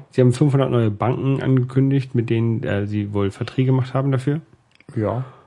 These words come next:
Speaker 1: Und ich hab, irgendwo hab ich gelesen letztens, es soll wohl im nächsten Jahr, äh, nach Deutschland kommen.
Speaker 2: Wir werden sehen,
Speaker 1: Ja.
Speaker 2: sag ich mal. Ähm,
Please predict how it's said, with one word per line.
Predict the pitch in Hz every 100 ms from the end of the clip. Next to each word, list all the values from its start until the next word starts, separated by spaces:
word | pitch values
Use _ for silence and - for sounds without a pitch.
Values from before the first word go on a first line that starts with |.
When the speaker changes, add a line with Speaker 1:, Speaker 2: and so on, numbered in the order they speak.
| _
Speaker 1:
Und | - 139 135
ich | 127
hab, | 127
irgendwo | 165 185
hab | 175
ich | 139
gelesen | 127 127 156 143
letztens, | 139 135 135 127
es | 90
soll | 117 127 147
wohl | 127 131 127
im | 117 117
nächsten | 117 117 120
Jahr, | 113 107 110 -
äh, | 110 104
nach | 104 101
Deutschland | 113 - 98
kommen. | 95 85 - _ _ _ _ _ _ _ _ _ _ _ _ -
Speaker 2:
Wir | 101
werden | 92 92 90
sehen, | 87 87 85 - - -
Speaker 1:
Ja. | 127
Speaker 2:
sag | 104 90
ich | 87
mal. | 98 87 90 - _ - - - - - - _
Ähm, | 151 135 127 127 123